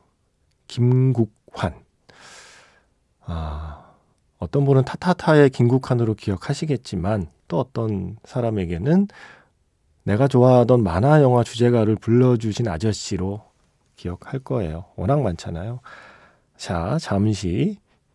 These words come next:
김국환 리사이트를 준비해 보았습니다. 다섯 곡을 이어 들을 텐데요. 먼저 시작은 은하철도 구구구로 하죠. 은하철도 구구구, 김국환, 그리고 민경욱이 함께 부른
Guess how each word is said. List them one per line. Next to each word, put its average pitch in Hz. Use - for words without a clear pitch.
김국환 131
리사이트를 117
준비해 87
보았습니다. 73
다섯 143
곡을 135
이어 107
들을 90
텐데요. 104
먼저 117
시작은 147
은하철도 147
구구구로 117
하죠. 135
은하철도 143
구구구, 113
김국환, 104
그리고 110
민경욱이 107
함께 123
부른 92